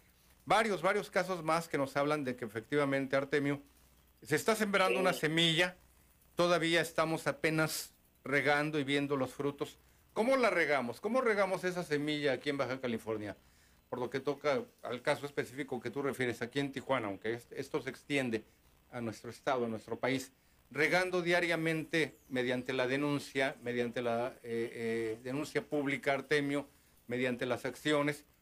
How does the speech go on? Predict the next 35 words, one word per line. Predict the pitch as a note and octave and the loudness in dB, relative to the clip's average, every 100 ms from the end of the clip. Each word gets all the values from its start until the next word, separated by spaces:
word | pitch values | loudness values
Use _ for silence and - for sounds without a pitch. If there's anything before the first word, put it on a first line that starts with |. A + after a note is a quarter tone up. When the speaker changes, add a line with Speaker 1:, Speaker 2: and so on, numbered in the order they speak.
| - | 0
Speaker 1:
o | F#3+ G3+ C#3+ | 2 2 -4
las | A#2 | -4
denuncias | A#2+ D3 F3 D3 A#2+ | -2 -2 -2 -6 -6
ante | A2 A#2 | -6 -6
las | A2 | -6
instancias | B2 - A#2+ C3+ - | -8 -6 -6 -6 -8
correspondientes. | C#3+ C#3+ - E3 A3 A#3 A3+ - - _ _ _ _ - | -4 -4 -2 0 2 2 0 -8 -12 _ _ _ _ 2
Hay | G#3+ | 2
todavía | A#3 A#3 A3+ | 4 4 4
mucho | A3 A3 A3+ | 4 0 0
abuso, | G3+ A3+ G#3+ G#3 | 0 0 0 0
Artemio, | G#3 A3+ G#3+ G3+ F3+ - _ - | 2 2 4 2 0 -4 _ -2
y | D#3+ | -2
el | E3 | 2
propio | A3+ A3+ A3 | 0 0 -2
presidente | F#3 - F#3+ G3+ G#3 | -4 -2 0 0 2
lo | F#3+ | 2
reconoce, | D#3+ D#3 D#3+ D#3 E3+ - E2+ - _ _ _ _ | 2 0 0 2 0 -2 -10 -12 _ _ _ _
el | D3 | -6
propio | C#3+ F#3 G3+ | -2 -2 2
gobernador | F#3 E3 D3+ C#3 D3+ D#3+ D#3 | 2 2 2 2 2 0 2
lo | D#3 | 0
reconoce. | D3 C#3 C#3+ D3+ C#3 A2 - _ _ _ _ | 0 -2 0 0 0 -8 -10 _ _ _ _
Estamos | A#2+ - F3+ F#3+ D#3+ | -10 -2 0 0 -2
remando | E3+ D#3+ E3 E3 | 0 0 0 -2
contra | - C3 B2+ C#3 | -4 -4 0 0
una | D3+ D#3+ | 0 -2
corriente | C3+ C3+ C#3 C#3+ C#3 D3+ C#3+ | -2 -4 0 0 0 -2 -2
de | A2+ C3 | 0 0
décadas | D3+ D#3 - D#3 D3 D3 - _ _ _ | 0 -2 -2 0 0 -4 -12 _ _ _
de | C3 | -2
intereses | B2 A#2+ C3 D3 C#3+ D3 | -2 -2 0 0 -2 -6
enquistados. | C3 A#2 A#2+ - D#3 D3 A#2 F#2 | -6 -6 -10 -4 2 2 0 0
Speaker 2:
Pero | C#3 C#3 | 0 0
Arturo, | - F3 G4+ | 0 0 0